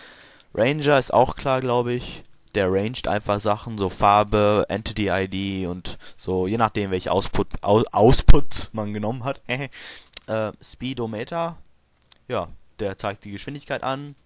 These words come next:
Im Moment ist sie null. Ja, funktioniert auch toll, das Ding. Scheiß Kacke. Ähm,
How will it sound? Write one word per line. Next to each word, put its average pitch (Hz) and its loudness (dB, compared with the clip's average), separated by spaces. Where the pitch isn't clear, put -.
Im 101 -14
Moment 104 -8
ist 95 -12
sie 98 -12
null. 120 -8
Ja, 107 -6
funktioniert 98 -12
auch 92 -10
toll, 110 -8
das 107 -10
Ding. 113 -14
Scheiß - -20
Kacke. - -20
Ähm, 107 -6